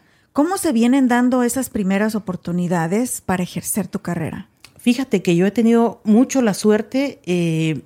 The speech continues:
Speaker 2: de que la gente me jala mucho por mi talento.
Speaker 1: Ujú.
Speaker 2: Eh,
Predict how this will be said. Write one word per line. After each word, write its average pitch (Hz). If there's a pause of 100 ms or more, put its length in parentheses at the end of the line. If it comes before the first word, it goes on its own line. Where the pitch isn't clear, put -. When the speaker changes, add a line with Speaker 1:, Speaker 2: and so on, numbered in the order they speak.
(280)
Speaker 2:
de 180
que 185
la 175
gente 208
me 202
jala 202
mucho 202
por 180
mi 156
talento. 147
Speaker 1:
Ujú. 214 (260)
Speaker 2:
Eh, 165